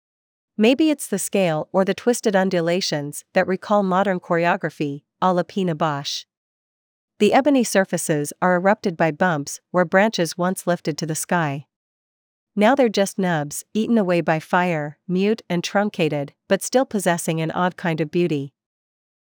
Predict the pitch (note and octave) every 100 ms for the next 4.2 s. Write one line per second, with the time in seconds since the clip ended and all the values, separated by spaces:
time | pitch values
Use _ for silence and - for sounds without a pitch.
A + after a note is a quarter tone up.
0 | _ _ _ _ _ _ - B3+ D4 C#4+
1 | G#3+ - F#3+ F3+ - D#3 D#3 F3+ - G3+
2 | A3+ - G3+ - F#3 F3 E3 F3 E3+ D#3+
3 | D3+ D3 - F3+ F3+ D#3+ - - F#3 E3
4 | C#3